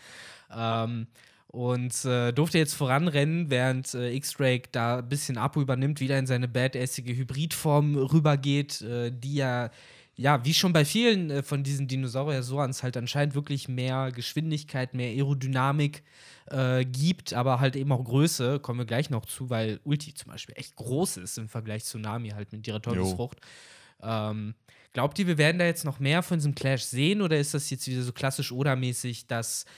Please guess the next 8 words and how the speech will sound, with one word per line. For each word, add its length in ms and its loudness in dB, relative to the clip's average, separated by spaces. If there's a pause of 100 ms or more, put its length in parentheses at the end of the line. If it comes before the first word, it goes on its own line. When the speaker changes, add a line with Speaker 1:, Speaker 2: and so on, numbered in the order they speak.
(160)
Speaker 1:
irgendwann 460 6
diese 200 2
Charaktere 480 0
einfach 280 2
irgendwo 520 0
anders 400 -2
wieder 220 -2
auftauchen? 600 -6